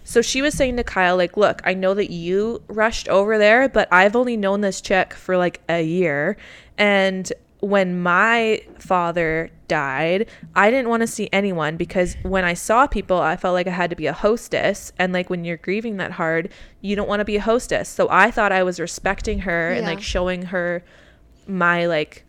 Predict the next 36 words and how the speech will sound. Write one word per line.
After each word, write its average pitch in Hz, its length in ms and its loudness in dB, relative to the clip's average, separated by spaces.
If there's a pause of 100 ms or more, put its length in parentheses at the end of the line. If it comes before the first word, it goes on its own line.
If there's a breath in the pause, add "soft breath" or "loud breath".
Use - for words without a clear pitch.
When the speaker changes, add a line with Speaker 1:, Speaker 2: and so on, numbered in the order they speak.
(140)
Speaker 1:
love 214 280 6
for 220 160 0
her 180 500 0
by 180 260 2 (140)
giving 175 300 -2
her 170 160 -4
space." - 680 -4
Speaker 2:
And 240 160 0
that's 254 220 2
valid. 185 680 -4
Speaker 1:
Totally 381 440 4
valid 208 400 6
and 208 160 -2
totally 311 540 4
rational 277 580 4
and 185 220 -4
makes 226 240 0
Speaker 2:
Mm-hmm. 220 80 -6
Speaker 1:
sense. 196 640 -2 (1080 soft breath)
And 226 220 2
then, 240 340 2 (960)
like, 220 400 4 (400)
Kyle 226 320 6
was 226 140 2
saying, 208 240 2
like, 208 120 0
"You 202 100 -2
didn't 202 140 -2
have 196 180 0
any 185 140 -8
empathy." 190 380 -4
And 175 80 0
I 208 60 -2
think 302 180 -4
Kyle 226 300 6
was 202 260 -2